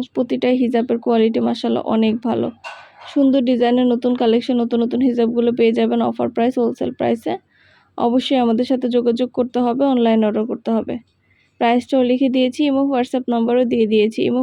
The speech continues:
WhatsApp-এ মেসেজ করবেন, সেখানে অনলাইন অর্ডার কনফার্ম করবেন। ঢাকার বাইরে, ঢাকার মধ্যে পুরো বাংলাদেশে ডেলিভারি দেওয়া হচ্ছে।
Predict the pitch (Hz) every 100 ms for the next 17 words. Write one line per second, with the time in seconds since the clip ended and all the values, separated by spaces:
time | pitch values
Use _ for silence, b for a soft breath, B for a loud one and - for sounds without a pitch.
0 | 262 247 247 254 254 220 233 247 - 240
1 | 247 311 - 277 254 240 226 220 220 214
2 | 220 220 226 226 226 226 - 247 254 _
3 | _ _ _ _ _ _ _ _ _ _
4 | _ _ _ - 240 254 240 240 240 247
5 | 240 233 233 254 254 247 240 226 220 247
6 | 254 233 226 226 226 220 220 233 240 -